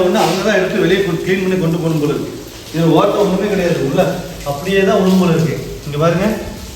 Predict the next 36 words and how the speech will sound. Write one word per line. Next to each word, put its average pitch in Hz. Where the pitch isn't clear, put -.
பிளேட் 190
மாதிரி 190
வச்சிருக்காங்க. 160
இந்த 160
ஒரு 151
ஓட்டை 170
மாதிரி 180
இங்க 160
இருக்கா, 185
இது 160
அப்படியே 165
இங்க 160
ஒரு 165
பிளேட் 185
வச்சிருக்காங்க. 156
இந்த 165
வழியா 190
அவங்க 185
வெளியே 185
எடுத்துட்டு 156
போகணும், 143
அவங்களே 196
தான் 226
வெளியே 190
எடுத்துட்டு 185
போகணும், 123
இருந்தவங்க 185
தான் 196
வெளியே 175
எடுத்துட்டு 147
போகணும் 131
போல 127
இருக்கு. 110
அப்படியே 147
பாத்தீங்கன்னா, 165
இது 175